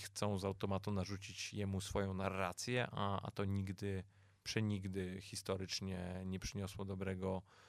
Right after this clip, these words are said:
skutku długoterminowo, no bo oczywiście krótkoterminowo można pewne rzeczy wymóc, ale, ale to nigdy nie jest gdzieś tam długotrwałe, nie? I, i mi się wydaje, że to jest gdzieś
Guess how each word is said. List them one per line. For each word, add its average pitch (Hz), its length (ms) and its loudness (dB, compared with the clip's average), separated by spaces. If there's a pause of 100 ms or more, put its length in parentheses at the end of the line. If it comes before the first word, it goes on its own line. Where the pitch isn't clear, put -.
(120)
skutku - 680 0
długoterminowo, 95 800 4
no 92 100 -2
bo 92 120 -4
oczywiście - 440 -10
krótkoterminowo 92 760 0
można 90 300 0
pewne 92 240 0
rzeczy 87 220 -4
wymóc, 95 400 2
ale, 92 360 0 (340)
ale 104 180 6
to 101 140 2
nigdy 98 300 4
nie 95 120 4
jest 90 140 0
gdzieś - 100 -6
tam 92 160 -6
długotrwałe, - 760 -2
nie? 101 200 0
I, - 460 -4
i 95 60 -2
mi 98 80 -2
się 98 120 -4
wydaje, 92 340 2
że 92 100 -6
to 95 160 0
jest 95 180 0
gdzieś 101 280 -6